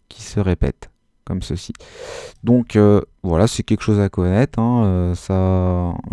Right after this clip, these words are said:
je trouve que ça rend assez joli, moi, sur, euh, bah, surtout sur des sites. Ça évite, euh, des fois, parce qu'on a des photos qui sont pas forcément très jolies ou un peu pixelisées.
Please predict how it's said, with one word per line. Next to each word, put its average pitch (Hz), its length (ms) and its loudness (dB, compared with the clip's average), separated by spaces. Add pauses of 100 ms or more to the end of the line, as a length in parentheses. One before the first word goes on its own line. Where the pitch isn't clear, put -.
je 92 120 -4
trouve - 280 -6
que 95 140 -2
ça 92 200 0
rend 98 300 -2
assez 101 320 -2
joli, 92 400 -4
moi, 120 160 0
sur, 95 380 -6
euh, 87 260 -4 (760)
bah, 101 80 -6
surtout 98 280 -4
sur 98 240 -4
des 92 100 -2
sites. 147 340 -4 (1160)
Ça - 180 -2
évite, 101 420 0
euh, 92 640 0 (200)
des 95 120 -4
fois, 113 220 4
parce 90 180 -4
qu'on 92 300 -2
a 95 80 4
des 92 80 0
photos 104 320 0
qui - 100 -16
sont 95 180 -6
pas 107 160 2
forcément 101 640 -2
très 98 220 0
jolies 101 260 2
ou 110 100 4
un 95 60 2
peu 95 160 2
pixelisées. 101 720 0